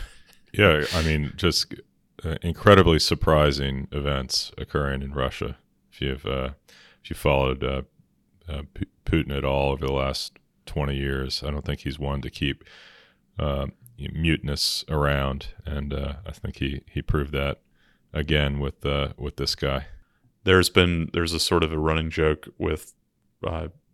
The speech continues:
Speaker 1: disaffected Russian politicians or generals or whatever that to stay away from open windows, because that's been a common theme with these Russian generals that'll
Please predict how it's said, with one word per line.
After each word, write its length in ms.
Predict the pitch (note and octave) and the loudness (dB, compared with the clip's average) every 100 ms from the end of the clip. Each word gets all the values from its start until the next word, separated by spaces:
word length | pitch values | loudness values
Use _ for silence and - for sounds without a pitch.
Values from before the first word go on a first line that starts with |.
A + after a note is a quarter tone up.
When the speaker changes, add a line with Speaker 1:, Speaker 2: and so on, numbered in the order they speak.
| _ - _ - | _ -20 _ -18
Speaker 1:
disaffected 720 | G2+ E2+ - D#2+ E2+ D#2+ E2 | -4 -2 0 0 -2 0 -2
Russian 360 | D#2 D#2 - D#2 | 0 0 0 -4
politicians 720 | - D#2 D2 D2+ - D#2 D#2 | 0 0 0 -4 -2 -4 -4
or 80 | D#2 | -2
generals 440 | - D#2+ D2+ D2+ | 2 2 2 -2
or 60 | D#2 | -2
whatever 340 | D2+ D2 D2+ | -2 0 0
that 220 | D2+ D2+ _ _ _ _ | -2 -4 _ _ _ _
to 100 | - | -6
stay 280 | D#2 - D#2+ | -2 2 4
away 240 | D#2+ D#2 D#2 | 4 2 0
from 340 | - D#2 D#2 - | -2 -4 -2 0
open 280 | E2 D#2+ | 0 0
windows, 500 | D#2 D#2 D#2+ E2 E2 | -2 0 2 2 0
because 260 | - D#2+ D#2 | -2 -2 -2
that's 160 | D2+ - | -4 -2
been 180 | D#2 | -4
a 60 | D2+ | -4
common 400 | - D#2+ D#2 D2+ | -2 0 0 -4
theme 460 | - D#2 D#2 D#2 D#2 _ _ _ _ - | -4 -4 -4 -6 -10 _ _ _ _ -4
with 300 | E2 D#2+ D#2+ | 0 0 0
these 300 | D#2+ D2+ D#2+ | 0 0 0
Russian 320 | D#2 D2+ E2 | 0 2 0
generals 480 | D#2 D2+ D2+ D2 C#2+ | 0 0 0 -2 -4
that'll 260 | D#2+ D2 | -4 -6